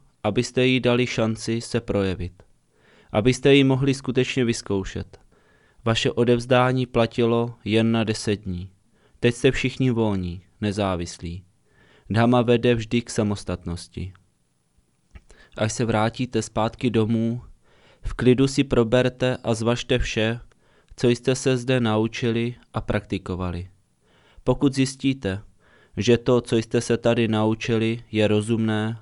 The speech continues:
logické, pragmatické, teprve potom to přijměte. Ale to není jediné měřítko. Je tu ještě další. Musíte zvážit, vše, co jste se tady naučili,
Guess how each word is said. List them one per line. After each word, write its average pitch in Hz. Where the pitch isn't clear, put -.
logické, 107
pragmatické, 110
teprve 139
potom 127
to 123
přijměte. 98
Ale 117
to 131
není 135
jediné 120
měřítko. 92
Je 110
tu 127
ještě 127
další. 101
Musíte 135
zvážit, 117
vše, 113
co -
jste 117
se 131
tady 131
naučili, 117